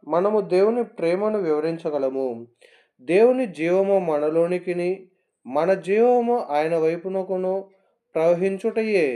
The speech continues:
ఈ నిజమైన సహవాసము. ఇది ఇరువైపుల నుండి కలుగును.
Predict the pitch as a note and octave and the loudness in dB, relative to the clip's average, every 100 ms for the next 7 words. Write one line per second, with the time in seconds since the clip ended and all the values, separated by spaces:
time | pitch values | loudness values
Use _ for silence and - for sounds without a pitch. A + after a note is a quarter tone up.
0 | A#2 - _ D#3 F3 E3 D#3 D3+ F3 F#3 | -6 -14 _ -6 -4 -2 -4 -4 -2 -2
1 | F#3 F3+ - B2 A#2+ B2 B2+ - B2 B2 | -4 -6 -6 -4 -2 -4 -4 -8 -12 -10
2 | A#2+ A2+ A2+ _ _ _ _ - F#3 A#3 | -12 -14 -20 _ _ _ _ -4 -2 0
3 | G#3 F#3+ G#3+ A#3 B3 A#3 A#3 A3 G#3 G3+ | 0 0 4 4 4 2 0 0 -2 -4
4 | G3+ C#3+ C3+ C3 C3+ C3+ | -4 -2 -2 -2 -4 -4